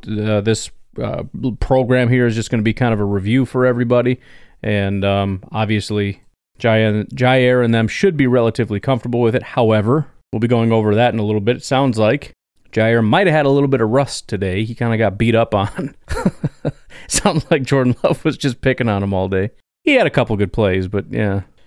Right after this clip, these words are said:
As far as news and notes on what happened on the inside, Dontavian or Tay Wicks has, uh, his helmet on and is stretching. He missed the last two O T A practices that were open to the media.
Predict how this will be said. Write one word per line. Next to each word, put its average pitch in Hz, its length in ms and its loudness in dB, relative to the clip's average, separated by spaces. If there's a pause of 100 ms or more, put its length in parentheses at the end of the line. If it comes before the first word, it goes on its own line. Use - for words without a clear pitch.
(300)
As - 120 -6
far 196 200 2
as 156 120 0
news 185 200 4
and 156 120 2
notes 165 240 2
on 151 180 2
what 143 140 2
happened 147 340 2
on 127 100 2
the 123 140 2
inside, 151 480 2
Dontavian 147 720 2
or 110 160 0
Tay 151 400 0
Wicks 139 480 0
has, 143 460 0
uh, 123 280 4
his 117 200 -2
helmet 160 320 2
on 143 340 0
and 110 240 -4
is 107 140 -6
stretching. 151 580 0 (340)
He 120 120 0
missed 120 180 0
the 127 80 0
last 120 220 0
two 110 160 -2
O 120 100 2
T 120 180 -2
A 113 60 2
practices 110 640 -2
that 95 140 -2
were 98 180 -4
open 110 300 -4
to 107 100 -6
the 92 120 -8
media. 139 460 0